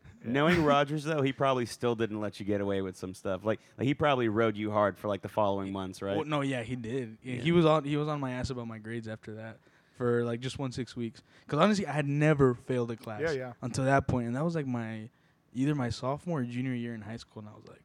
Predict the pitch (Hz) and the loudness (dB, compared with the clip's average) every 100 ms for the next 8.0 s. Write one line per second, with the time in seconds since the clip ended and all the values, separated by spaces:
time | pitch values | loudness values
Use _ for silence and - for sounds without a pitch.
0 | _ _ - - - - - _ - 110 | _ _ -18 -18 -20 -20 -20 _ -14 -12
1 | 113 - 131 - 135 113 110 123 113 120 | -12 -14 -14 -8 -8 -6 -8 -10 -10 -12
2 | - 117 110 _ _ _ 117 123 123 123 | -10 -10 -10 _ _ _ -8 -2 -2 -2
3 | 127 120 127 131 123 175 185 135 - 107 | -4 -6 -8 -8 -10 -14 -12 -12 -12 -14
4 | 110 - _ _ _ _ _ _ - - | -16 -18 _ _ _ _ _ _ -10 -4
5 | 175 156 120 113 113 117 110 107 98 - | -2 -2 -4 -8 -12 -10 -10 -12 -16 -20
6 | _ 110 107 107 107 - _ 113 123 131 | _ -18 -16 -16 -18 -20 _ -12 -8 -6
7 | 131 135 123 120 120 120 - 113 113 | -6 -8 -8 -8 -8 -10 -12 -12 -12